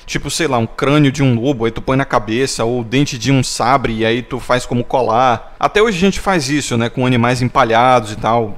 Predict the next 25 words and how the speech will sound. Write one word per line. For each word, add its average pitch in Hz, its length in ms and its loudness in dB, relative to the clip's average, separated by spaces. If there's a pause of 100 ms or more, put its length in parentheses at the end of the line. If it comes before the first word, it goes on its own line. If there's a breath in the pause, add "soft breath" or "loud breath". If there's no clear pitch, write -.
Isso 120 200 -8
é - 20 0
mais 117 160 -2
comum 117 180 -2
nos 120 120 0
Estados 120 240 -4
Unidos, 135 320 -2
os 139 120 -8
caras 123 240 0
que - 80 -10
caçam, 143 380 -4
tipo, - 220 -10
"Pô, 131 260 0 (340 loud breath)
matei 131 360 4
um 139 200 4
urso, 175 220 -2
vou 113 100 -4
me 117 120 2
empalhar 131 340 2
ele 131 80 0
e 139 40 0
botar 139 260 2
na 143 80 2
minha 151 180 2
sala. 135 500 2